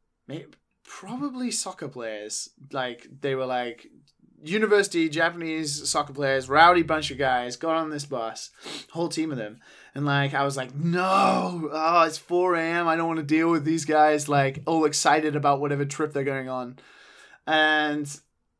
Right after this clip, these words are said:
then they all just, like, whip out their phones. I'm like, "Okay."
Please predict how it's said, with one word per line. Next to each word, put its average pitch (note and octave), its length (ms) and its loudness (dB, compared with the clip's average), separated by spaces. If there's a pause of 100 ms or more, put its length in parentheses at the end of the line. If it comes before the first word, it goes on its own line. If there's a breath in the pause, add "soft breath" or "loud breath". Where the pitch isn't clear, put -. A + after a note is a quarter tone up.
(220)
then G#3+ 220 2
they D4 140 6
all B3 200 4
just, G#3+ 160 -4
like, D3+ 140 0
whip F#3+ 200 2
out D#3+ 120 4
their C#3+ 100 -4
phones. - 640 -8 (720)
I'm C3 100 -12
like, A#2+ 180 -10
"Okay." - 280 -14